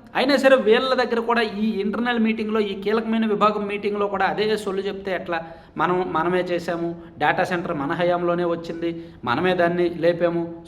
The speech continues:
so మన, ఆ, క్రెడిట్ని చంద్రబాబు గారు కొట్టేస్తున్నారంటే అసలు ఎవరి క్రెడిట్, ఎవరి క్రెడిట్ ఎవరు కొట్టేస్తున్నారు? So నేను ఇక్కడ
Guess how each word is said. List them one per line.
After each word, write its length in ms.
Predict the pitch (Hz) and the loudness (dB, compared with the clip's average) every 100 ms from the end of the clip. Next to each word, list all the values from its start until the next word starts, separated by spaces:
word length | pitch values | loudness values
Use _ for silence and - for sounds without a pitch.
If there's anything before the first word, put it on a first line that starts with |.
| - | -2
so 80 | |
మన, 460 | 170 139 156 185 175 - - - 147 | 0 0 2 2 0 -6 -14 -14 -8
ఆ, 180 | 139 135 | -6 -4
క్రెడిట్ని 400 | 160 165 185 185 | -2 2 0 0
చంద్రబాబు 440 | 180 156 170 180 160 | -4 -2 2 4 4
గారు 140 | 170 | 0
కొట్టేస్తున్నారంటే 760 | 160 170 170 165 165 165 147 147 147 - | -2 -2 -4 -4 -4 -4 -6 -8 -10 -12
అసలు 180 | 147 | -8
ఎవరి 300 | 139 107 202 | -6 -4 -2
క్రెడిట్, 540 | 220 226 226 220 214 - | 0 2 2 0 -6 -6
ఎవరి 220 | 131 220 | -4 -4
క్రెడిట్ 340 | 214 220 220 | -2 -4 -2
ఎవరు 180 | 240 214 | -2 0
కొట్టేస్తున్నారు? 600 | 226 220 214 - 190 190 190 - - - - - | -2 -2 -4 -6 -8 -10 -12 -16 -20 -20 -20 -6
So 100 | 202 | 0
నేను 160 | 185 208 | 2 2
ఇక్కడ 340 | 196 156 160 | 2 0 0